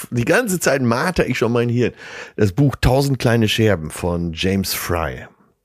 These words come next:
Da geht's um Sucht, um Verbrechen. So, das, äh, halb autobiografisch. Äh, da vor dem Text, bevor das Buch überhaupt anfängt, äh, schreibt er,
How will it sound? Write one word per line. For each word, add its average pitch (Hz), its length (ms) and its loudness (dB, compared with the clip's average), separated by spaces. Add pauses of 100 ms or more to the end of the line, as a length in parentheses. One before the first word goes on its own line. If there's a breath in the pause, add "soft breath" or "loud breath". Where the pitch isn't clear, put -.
(160)
Da 76 100 -2
geht's 76 200 -4
um 82 140 0
Sucht, 85 400 0
um 67 80 -6
Verbrechen. 78 500 -6 (500 loud breath)
So, 73 180 -6
das, 71 360 -10
äh, 78 360 -6
halb 80 160 -6
autobiografisch. 80 1400 -2
Äh, 85 340 -4 (300)
da 90 540 -2 (520)
vor - 320 0
dem 131 180 4
Text, - 420 -2 (380 loud breath)
bevor - 260 0
das 98 140 2
Buch 107 200 0
überhaupt 92 280 0
anfängt, 82 720 -4 (380)
äh, - 200 -8
schreibt - 460 -4
er, 82 300 -6